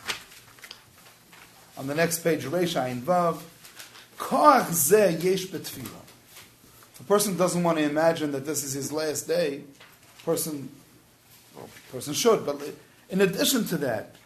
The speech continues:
every time we daven, tefillah has the power if we daven properly. Sheba yachol Yehudi lihisraimei.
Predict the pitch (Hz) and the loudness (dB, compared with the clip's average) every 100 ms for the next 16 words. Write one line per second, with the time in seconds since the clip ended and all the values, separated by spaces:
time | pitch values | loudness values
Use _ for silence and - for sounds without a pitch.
0 | _ _ - _ 208 233 180 214 - 196 | _ _ -20 _ 2 4 2 -4 0 0
1 | 196 170 175 139 170 170 147 143 - 208 | 2 0 0 4 6 6 2 -6 -6 -4
2 | 196 160 165 165 160 - 185 165 160 139 | -2 0 0 -2 -4 -6 -4 -2 0 -2
3 | 131 139 135 131 131 - 117 107 98 90 | -2 -2 2 2 0 -6 -6 -6 -10 -16
4 | - _ _ _ _ - - - 196 185 | -20 _ _ _ _ -20 -8 2 2 4
5 | 208 214 214 196 220 220 208 180 175 208 | 4 4 4 4 4 4 2 2 2 2
6 | 196 214 190 180 180 - 190 208 208 165 | 0 -4 0 2 2 0 0 -4 -2 -4
7 | 117 - | -4 -8